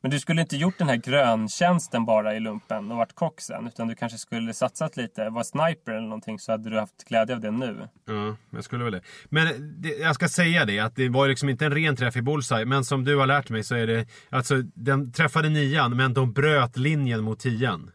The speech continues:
Speaker 2: Så att det, då blir det ju en, då blir det ju en, en tia helt enkelt.
Speaker 1: Absolut, det är en klockren tia, men
Speaker 2: Mm.
Speaker 1: sen är det väl femton precis i bullseye,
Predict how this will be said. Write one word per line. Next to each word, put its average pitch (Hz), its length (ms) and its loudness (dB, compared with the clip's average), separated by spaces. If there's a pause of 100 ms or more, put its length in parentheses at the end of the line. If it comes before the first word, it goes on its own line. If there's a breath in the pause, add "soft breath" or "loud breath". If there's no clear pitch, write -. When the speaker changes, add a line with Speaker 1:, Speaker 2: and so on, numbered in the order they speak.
Speaker 2:
Så - 140 -4
att 120 100 -2
det, 123 380 0
då 139 100 0
blir 147 200 2
det 143 60 4
ju 127 120 4
en, 117 200 -2
då 139 80 0
blir 143 180 2
det 131 60 2
ju 123 60 2
en, 110 220 -4
en 110 140 -4
tia 107 280 -4
helt 98 180 -10
enkelt. - 240 -20
Speaker 1:
Absolut, 123 360 2
det 127 100 4
är 185 40 4
en 208 100 2
klockren 123 340 0
tia, 110 360 2
men 135 200 2
Speaker 2:
Mm. 104 220 -6
Speaker 1:
sen 165 260 2
är 175 100 8
det 160 60 2
väl 131 120 2
femton 127 760 2
precis 117 400 -4
i 113 40 -4
bullseye, 117 560 0